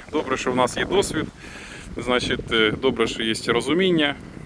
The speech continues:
Значить, е, е, зараз що ми, замовимо верхні шарові.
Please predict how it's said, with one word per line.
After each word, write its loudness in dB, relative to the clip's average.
Значить, -2
е, 8
е, 2
зараз 6
що 0
ми, 2
замовимо 6
верхні 4
шарові. 6